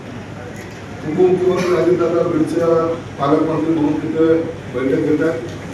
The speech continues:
ते या ठिकाणी आल्यानंतर आम्ही सुद्धा त्यांना विनंती करणार आहोत की कोणत्याही प्रकारचा कट न लावता आम्हाला या आमच्या आराखड्याला मंजुरी देण्यात यावी. आजच्या बैठकीमध्ये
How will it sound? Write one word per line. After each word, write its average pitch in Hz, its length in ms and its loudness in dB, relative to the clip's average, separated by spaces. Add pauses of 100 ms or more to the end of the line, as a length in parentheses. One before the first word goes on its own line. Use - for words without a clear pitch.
(2250)
ते 185 60 4 (100)
या 190 80 8
ठिकाणी 180 320 4
आल्यानंतर 170 480 2
आम्ही 160 220 0
सुद्धा 165 180 0
त्यांना 160 300 0
विनंती 151 280 2 (100)
करणार 156 320 0
आहोत 160 180 0 (140)
की 170 140 -2 (460)
कोणत्याही 165 480 6
प्रकारचा 160 400 0 (140)
कट 202 220 2
न 185 60 -2
लावता 147 380 0 (1700)
आम्हाला 160 280 0 (100)
या 156 120 6 (480)
आमच्या 135 240 0
आराखड्याला 143 520 2
मंजुरी 135 360 4
देण्यात 123 240 0
यावी. - 240 -10 (1500)
आजच्या 170 260 0
बैठकीमध्ये 202 720 6